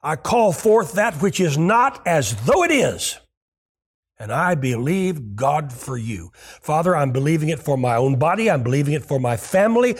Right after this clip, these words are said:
I'm believing it for our ministry. I'm believing it for everyone watching this podcast. And that's the kind of prayer I want you to be praying right now. And in the authority of Jesus' name, I seal this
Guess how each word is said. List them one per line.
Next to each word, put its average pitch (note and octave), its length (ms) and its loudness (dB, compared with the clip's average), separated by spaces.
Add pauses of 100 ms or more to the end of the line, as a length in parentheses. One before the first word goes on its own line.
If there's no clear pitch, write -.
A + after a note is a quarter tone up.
(120)
I'm C#3+ 140 -2
believing D#3 380 0
it D#3 100 -4
for E3+ 140 0
our D3 160 0
ministry. A#3+ 580 0 (220)
I'm D#3 160 0
believing F#3 360 2
it G3 140 0
for - 320 -8
everyone C#4 560 0
watching B3 320 -2
this G#3 140 -2
podcast. A2+ 680 -8 (680)
And G2 100 -12
that's C3+ 180 -4
the - 60 -12
kind C#3 220 -4
of - 80 -10
prayer C3 400 -4 (260)
I B2 100 -10
want B2 380 -8
you A2+ 300 -4 (140)
to A2+ 80 -16
be A2 100 -10
praying G2+ 400 -6
right G2 240 -10
now. F#2 300 -10 (280)
And B2+ 160 -2
in A#2 80 -2
the A2+ 140 -2
authority G#3 680 0
of A#2+ 160 0
Jesus' E3 480 0
name, D3 300 2 (120)
I C#3+ 160 0
seal D#4+ 540 2
this - 480 -4